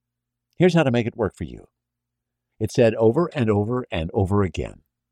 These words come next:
but Pasanar reiterates this wise cannabis adage, "Start low and go slow." Low means a really low dose of cannabis.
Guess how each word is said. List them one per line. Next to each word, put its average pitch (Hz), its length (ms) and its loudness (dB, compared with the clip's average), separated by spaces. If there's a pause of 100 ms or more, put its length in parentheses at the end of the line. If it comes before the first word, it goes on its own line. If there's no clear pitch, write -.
(140)
but - 140 -12
Pasanar 101 520 -2
reiterates 110 560 0
this 101 220 -4
wise 95 360 0
cannabis 127 440 -4
adage, 76 400 -6 (320)
"Start 85 400 -4 (220)
low 82 600 -4 (380)
and 64 280 -14 (180)
go 71 460 -10 (300)
slow." 53 760 -16 (1000)
Low 123 360 2
means 107 600 2
a 98 80 -2
really 92 460 -2
low 98 300 2
dose 113 340 0
of 85 60 -14
cannabis. 92 520 -10